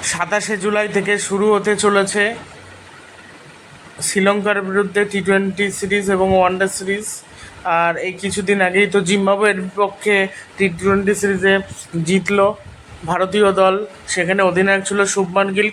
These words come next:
কোচ ছিল ভিভিএস লক্ষ্মণ, আর এখন কোচ হয়ে গেল ভারতের কোচ গৌতম গম্ভীর। আর ক্যাপ্টেন তো রোহিত শর্মা থাকবে। রোহিত শর্মার অন-, অ-, অনুপস্থিতিতে ওয়ানডে ক্রিকেটে, আহ, ক্যাপ্টেন্সি করবে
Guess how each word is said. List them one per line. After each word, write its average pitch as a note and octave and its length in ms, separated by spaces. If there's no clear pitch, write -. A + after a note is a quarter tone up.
কোচ F#3 220
ছিল G3 240
ভিভিএস F#3+ 560
লক্ষ্মণ, G3 360
আর D#3 100
এখন F3+ 320
কোচ F#3+ 320
হয়ে F#3+ 140
গেল F#3+ 220
ভারতের F3+ 460
কোচ F#3 280
গৌতম F3+ 380
গম্ভীর। F#3+ 380
আর D#3+ 240
ক্যাপ্টেন F3+ 460
তো F#3 120
রোহিত F3 200
শর্মা F#3 320
থাকবে। F3+ 320
রোহিত F3 200
শর্মার F3+ 400
অন-, F3 280
অ-, E3+ 300
অনুপস্থিতিতে F3+ 720
ওয়ানডে E3+ 380
ক্রিকেটে, E3+ 480
আহ, E3 880
ক্যাপ্টেন্সি F3 540
করবে F3+ 500